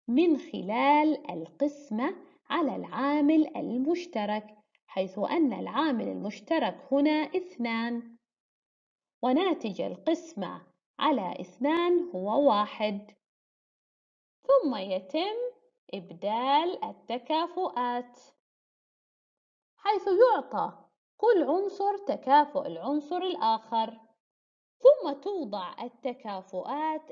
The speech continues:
أسفل يمين الرمز لتدل على عدد ذرات كل عنصر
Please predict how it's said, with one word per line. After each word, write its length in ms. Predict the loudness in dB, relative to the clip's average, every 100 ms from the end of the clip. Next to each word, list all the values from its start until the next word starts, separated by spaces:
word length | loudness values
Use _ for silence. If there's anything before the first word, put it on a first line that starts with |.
| -12
أسفل 540 | -12 -14 -14 -8 -8
يمين 840 | -8 -8 -8 -6 -4 -2 -2 -2 -4 -6
الرمز 680 | -4 -4 -6 -4 -6 -8 -14 _ _ 0
لتدل 680 | 2 2 0 2 4 4 4
على 280 | -2 -6 -6
عدد 600 | -10 -4 -2 -2 -4 -6
ذرات 760 | -10 -8 -4 -2 0 0 -2 -8
كل 380 | -4 0 0 0
عنصر 560 | -2 -4 -2 0 -2